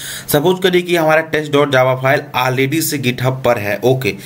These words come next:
हमने pull request के जितने भी रिक्व-, latest file था वो सारा हमारे पास चला आया। तो यहाँ पर test dot java करके एक हमारा file देखिए, यहाँ पर already हमने अब कुछ देर पहले यहाँ पर इस चीज़ को हमने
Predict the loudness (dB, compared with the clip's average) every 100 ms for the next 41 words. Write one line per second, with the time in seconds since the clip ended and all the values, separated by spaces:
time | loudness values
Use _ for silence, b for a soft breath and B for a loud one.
0 | B B 2 2 4 4 4 2 0 0
1 | 0 2 2 2 -2 -8 -10 -18 -12 -4
2 | -2 -2 -2 0 0 0 0 2 2 2
3 | 0 2 0 0 0 0 2 0 -2 B
4 | B B B 0 0 0 -2 -2 -4 -2
5 | 0 0 2 2 2 2 0 -2 -2 -6
6 | -2 0 0 0 -2 -2 -4 -2 -2 0
7 | 0 0 -2 -2 0 -2 -4 B B B
8 | -4 0 0 2 0 -2 -2 -2 -2 -2
9 | -2 -2 -2 0 0 0